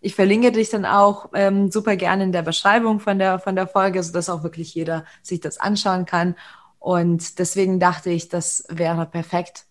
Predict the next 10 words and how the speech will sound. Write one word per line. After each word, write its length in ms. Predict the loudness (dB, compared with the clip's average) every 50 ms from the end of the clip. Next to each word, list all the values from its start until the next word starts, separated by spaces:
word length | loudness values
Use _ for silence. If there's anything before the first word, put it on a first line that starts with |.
| _ _ -8
für 40 | -4
dich, 380 | -2 -2 -2 -2 -4 -8 -10 -8
dieses 300 | -6 -6 -4 -6 -6 -2
Thema 360 | 0 0 2 2 2 0 0
Bewegung. 680 | -2 -4 -4 -2 -2 -2 -2 -2 -4 -8 -10 -10 -12 -16 _ _ _ _ _ -20 -20 _ _ _ _ _ _ _ _
Also 340 | 0 0 2 4 4 2 4
lass 280 | 4 4 4 4 2 2
uns 80 | 4
auch 120 | 4 4 4
mal 260 | 4 2 2 2